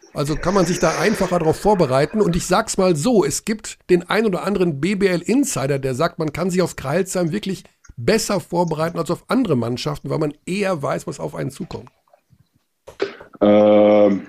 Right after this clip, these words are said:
Speaker 2: ja, also ich glaube, dass Boggy da schon ganz gut gesagt hat, es hängt sehr, sehr viel ab von, von ihm und von, von T J, ähm, die aber momentan beide gut spielen und deswegen weiß ich nicht,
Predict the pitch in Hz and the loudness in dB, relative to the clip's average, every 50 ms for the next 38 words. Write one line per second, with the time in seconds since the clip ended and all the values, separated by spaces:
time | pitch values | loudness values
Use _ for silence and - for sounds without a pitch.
0 | - - - 85 92 101 104 101 107 101 - 135 139 143 139 117 - - 120 127 | -14 -10 -2 0 2 2 4 4 2 2 2 4 4 6 6 4 4 2 2 2
1 | 127 135 127 113 110 - 113 107 107 110 - - 135 127 - 107 92 107 107 - | 4 4 4 2 2 2 0 0 0 -2 0 0 -2 0 2 2 2 2 2 2
2 | 120 104 92 - 107 104 101 107 107 113 107 - - 107 98 92 95 98 - - | 0 0 0 2 0 0 2 2 2 2 2 0 -2 -2 0 0 0 0 0 0
3 | 104 95 95 92 - _ 92 92 90 87 95 104 110 107 98 92 90 - _ 92 | 2 2 2 0 -2 _ -4 -4 -4 0 2 2 2 4 2 0 -2 -2 _ 2
4 | 87 87 87 - - - 87 85 - - 110 110 107 117 107 - - - - - | 2 2 2 0 0 0 0 0 0 0 0 2 4 4 4 4 2 -2 -8 -18
5 | - - - _ - - 92 92 92 90 90 87 82 98 95 90 98 98 95 92 | -20 -20 -20 _ 0 4 4 6 6 6 6 6 6 6 6 6 6 6 6 6
6 | 95 90 85 95 101 104 107 101 95 90 85 82 92 - 85 85 82 - _ _ | 4 4 2 2 2 4 4 6 4 4 2 0 -4 -4 -4 -4 -6 -8 _ _
7 | _ - 90 98 101 95 82 98 98 95 - - - 98 107 113 120 123 120 - | _ 2 4 4 4 4 4 4 4 2 2 2 4 4 6 6 6 4 0 -4
8 | - - 87 85 90 85 - - 98 98 98 95 82 95 95 92 90 - - 107 | -4 -2 0 2 2 0 2 4 4 6 6 6 6 4 4 4 2 2 2 2
9 | 104 - - - - | 2 2 2 -4 -12